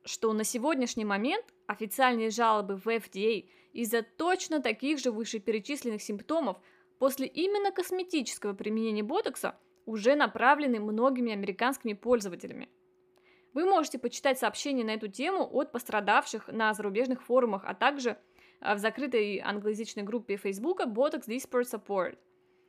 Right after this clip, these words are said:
ссылку на которую я оставлю в описании, э,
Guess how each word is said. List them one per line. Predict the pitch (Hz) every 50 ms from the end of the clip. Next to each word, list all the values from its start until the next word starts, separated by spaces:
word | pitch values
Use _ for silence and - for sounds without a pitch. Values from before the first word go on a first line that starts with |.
| _ _ _ _ _ _ _
ссылку | - - 302 285 247 269
на | 247 233
которую | 233 226 220 - 330 381 403 330
я | 226 254 226 226
оставлю | 226 - - 269 294 302 277 254
в | 214
описании, | 208 - 196 - - 247 247 254 254 247 240 226 208 -
э, | - 196 185 185 180 190 190